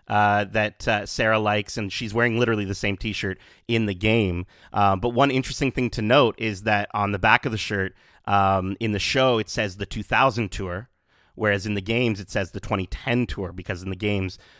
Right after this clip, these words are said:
uh, this moment takes place in twenty thirteen. So it's just, it's cool to see those, like, little minor adjustments. But then even, even, like, the way they literally start off the first shot in her room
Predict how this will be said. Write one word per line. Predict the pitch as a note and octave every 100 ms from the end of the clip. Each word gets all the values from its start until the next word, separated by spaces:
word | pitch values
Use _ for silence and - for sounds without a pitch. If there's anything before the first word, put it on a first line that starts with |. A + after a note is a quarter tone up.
| _
uh, | G2+ F#2+
this | F#2 G2+
moment | G#2+ F#2
takes | F#2 F#2
place | - F#2
in | G2+
twenty | G2 F2+
thirteen. | E2+ F#2+ - G#2
So | G2
it's | B2+
just, | E3 - - -
it's | - C#3+
cool | - D3+
to | D3
see | D3 C#3+
those, | C3+ B2+ A#2
like, | A#2
little | B2 A#2+ A#2+
minor | A#2 G#2 G#2+ A#2
adjustments. | G#2 G#2 F#2 G#2+ G2 - - -
But | C#3
then | C#3 C#3 -
even, | D#3 E3+ F3 D#3+ -
even, | D#3+ F3 F#3+ C#3+
like, | B2+ - _
the | C3+
way | A#2+ B2+
they | B2+ A#2+
literally | A#2+ C3 B2
start | - - A2+
off | G#2+ A2+
the | -
first | - A2 G#2+
shot | - A2 G#2
in | G#2
her | G2 F#2
room | G#2 C#3+ G2+ F#2